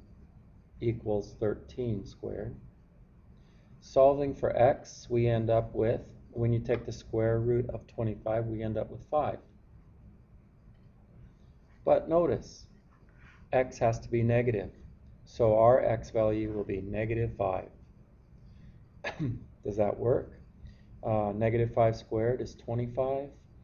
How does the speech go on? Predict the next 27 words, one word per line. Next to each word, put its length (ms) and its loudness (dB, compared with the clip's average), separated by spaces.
Twenty-five 760 2
plus 280 -2
one 280 -2
forty-four 720 -2
is 180 -6
one 220 -2
sixty-nine. 720 -6
So 140 -4
now 220 6
we 120 2
know 300 2
x 300 -4
is 120 -6
negative 380 -4
five, 320 2
so 280 -4
we're 160 -2
gonna 140 -4
put, 340 -6
use 280 0
our 100 2
definition, 760 -4
negative 480 -4
five 340 0
over 440 0
our 300 -2
radius, 680 -2